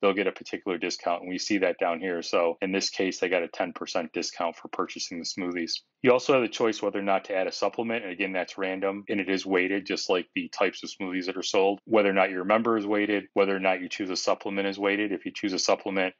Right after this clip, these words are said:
uh, there's also a supplement price. And because that can change over time, we also wanna record that. And then we have the total price. So four ninety-nine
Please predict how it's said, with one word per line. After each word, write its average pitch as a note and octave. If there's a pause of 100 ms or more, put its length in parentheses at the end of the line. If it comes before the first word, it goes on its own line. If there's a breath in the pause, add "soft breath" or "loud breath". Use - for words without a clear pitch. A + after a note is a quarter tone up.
uh, F2
there's F#2
also F#2
a E2
supplement A#2+
price. G#2
And F2
because F#2
that F2+
can F2+
change F#2
over F2+
time, F2
we F2
also F2+
wanna F2
record E2+
that. F2
And A#2+
then A#2+
we A#2
have G#2+
the F#2+
total F#2+
price. E2
So -
four A#2+
ninety-nine G2+